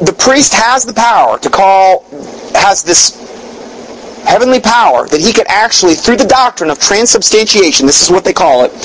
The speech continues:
to actually change this Eucharistic host into the actual and literal body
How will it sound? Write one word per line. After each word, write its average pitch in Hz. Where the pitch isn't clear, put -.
to 175
actually 196
change 202
this 151
Eucharistic 220
host 170
into 196
the 170
actual 220
and 180
literal 214
body 170